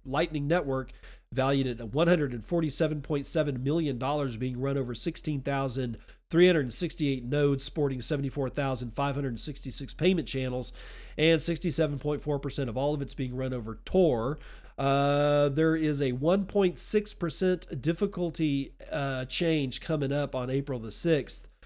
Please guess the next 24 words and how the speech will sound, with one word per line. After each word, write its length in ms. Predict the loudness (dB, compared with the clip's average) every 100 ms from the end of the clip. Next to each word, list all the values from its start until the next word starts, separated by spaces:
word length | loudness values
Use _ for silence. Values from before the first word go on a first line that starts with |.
| -20 -6
twenty 320 | 0 2 2
twenty-three. 1080 | -2 -2 0 -2 -4 0 4 4 2 -2 -8 _ _ -6 2
Now, 280 | 4 4
Mempool, 640 | 4 6 4 4 2 2 2
and 80 | 0
I'm 100 | -2
just 160 | -2
gonna 160 | -2 -2
start 280 | 0 -2 0
using 340 | -2 -2 -2
mempool 400 | 0 0 -4 -6
dot 200 | -6 -8
space 300 | -4 -4 -4
for 120 | -6
this. 360 | -6 -6 -6 -10 -14 _ _ -2
There 220 | 4 4
are, 320 | 4 2 0 -2
uh, 880 | -4 -4 -4 -6 -6 -6 -6 -6 -8 -12 -14 -8
roughly 640 | 0 4 6 6 4 2
twenty 540 | 2 4 4 4 -2
thousand 560 | -2 0 2 2 0 -2
transactions 880 | -2 -2 -2 -2 -2 -2 -4 -6 -4
waiting 420 | 0 2 2 0
on, 520 | -2 -2 -2 -4 -6